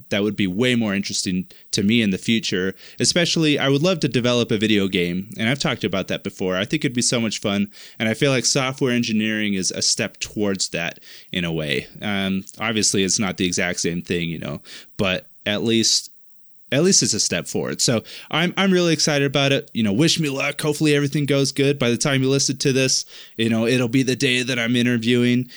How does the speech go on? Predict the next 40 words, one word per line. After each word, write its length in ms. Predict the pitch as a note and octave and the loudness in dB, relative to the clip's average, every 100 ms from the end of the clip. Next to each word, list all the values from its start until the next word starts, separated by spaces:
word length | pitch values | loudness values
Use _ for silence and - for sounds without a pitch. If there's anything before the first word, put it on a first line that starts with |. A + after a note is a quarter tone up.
| - | -12
And, 440 | - A2+ A2 G#2+ G#2 | -2 2 2 2 0
and 340 | - G#2+ G#2 G#2 | -2 0 0 0
so 360 | - G#2+ G#2 | 0 2 2
if 240 | G#2 A2 - | 0 -2 -2
it's 140 | - | -4
before 440 | - A#2+ - C#3 C3 | -4 -2 2 2 2
eleven 320 | B2+ B2+ B2 | 2 2 0
o'clock 420 | A#2+ C3 A#2 - | -2 -2 -2 0
Mountain 220 | B2 A2+ | 0 2
Standard 400 | - B2 A2+ G#2 | 2 2 2 0
Time, 380 | - G2+ G2+ F#2+ - | 0 2 2 0 -6
please 360 | - D#3 A#2+ A2 | 2 4 4 2
wish 240 | A#2+ - | 0 2
me 100 | A#2+ | 0
luck. 380 | A2 A2 G#2+ - - - | 2 0 -2 -8 -16 -6
Also, 360 | F#3 B3+ C4 E3+ | -2 0 0 0
I'm 140 | D3 | 2
so 260 | - A#3 G#3+ | 2 2 2
sorry. 640 | - F#3+ G#3+ G3+ G2+ E2+ - - - _ | 2 0 0 2 2 0 -8 -20 -20 _
This, 220 | E3+ - | 0 0
this 340 | - D3+ E3 A3 | -2 -2 2 2
episode 480 | B3+ G3+ - E3 | 0 0 2 2
is 100 | D#3 | 2
a 60 | D#3+ | 2
day 240 | C#3 F#3+ | 4 4
late. 340 | G3 G#3+ F3 - | 4 4 2 2
I 100 | G3 | 0
don't 200 | C#4 G3 | 2 2
know 140 | C#3 | 2
what 360 | A#2 C3+ C#4+ - | 2 0 0 -2
the 80 | G2+ | -10
frick 320 | - C3 B2 | -4 -4 -2
happened. 600 | C3+ F3 A#3+ F2 G2+ C#3+ - - - _ | -4 -2 -2 -2 -2 -4 -14 -20 -20 _
It 100 | - | -2
was 340 | F3 F#3+ E3 - - - - | 2 2 0 -4 -12 -18 -4
Monday 380 | E3+ A#3+ G3+ | 2 4 4
yesterday, 640 | C#3+ A#2 - B2+ A#2 C3 F3+ | 4 2 2 0 2 2 2
and 100 | D#3+ | 0
I 100 | D3+ | 0
was 280 | C#3 - | 0 0